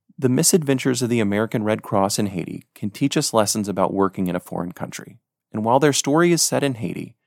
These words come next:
it is a case study for Americans seeking to engage around the world. In future disasters,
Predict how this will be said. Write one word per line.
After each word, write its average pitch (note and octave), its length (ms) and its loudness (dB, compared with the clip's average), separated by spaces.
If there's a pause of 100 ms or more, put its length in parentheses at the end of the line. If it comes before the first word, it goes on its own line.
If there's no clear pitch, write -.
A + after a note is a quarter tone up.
(260)
it B2 80 2
is C3 120 2
a C3 60 2
case D#3 340 -2
study D3+ 220 0
for C#3+ 140 -2
Americans F2+ 500 -2
seeking A#2+ 380 -2
to A#2+ 140 -2
engage F2 420 -4
around E2+ 300 -2
the F#2 60 -8
world. - 420 -12 (340)
In C3 140 -2
future E3 380 0
disasters, G#2 680 -2